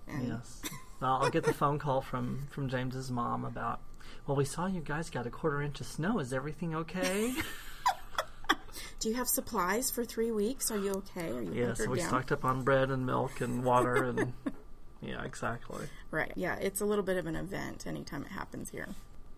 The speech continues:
Speaker 1: To get the year started off right, we thought, since we're actually getting more calls for renovations and home improvement projects,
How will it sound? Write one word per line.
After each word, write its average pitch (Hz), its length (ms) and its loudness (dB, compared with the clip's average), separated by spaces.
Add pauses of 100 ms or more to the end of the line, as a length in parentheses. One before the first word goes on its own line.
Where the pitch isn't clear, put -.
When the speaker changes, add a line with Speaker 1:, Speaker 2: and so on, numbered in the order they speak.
(1040)
Speaker 1:
To 294 100 0
get 302 280 0
the 302 220 0 (140)
year 208 320 4
started 185 480 4
off 190 240 -2
right, 160 460 0
we 214 240 0
thought, 196 640 0 (240)
since - 340 0
we're 285 120 4
actually 254 300 2
getting 175 240 0
more 160 160 0
calls - 460 -2
for 185 140 -2
renovations 160 760 -2
and 151 180 -4
home 180 240 -4
improvement 160 480 -4
projects, - 600 -4